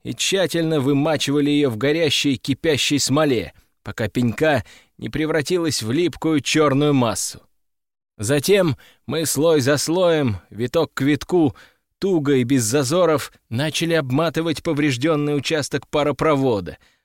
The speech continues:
создавая плотный герметичный чулок. «А теперь обручи», — распорядился я,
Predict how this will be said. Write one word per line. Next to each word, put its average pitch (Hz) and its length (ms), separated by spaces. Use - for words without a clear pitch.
создавая 120 560
плотный 135 580
герметичный 156 760
чулок. 135 580
«А 104 100
теперь 127 540
обручи», — 135 680
распорядился 127 720
я, 135 300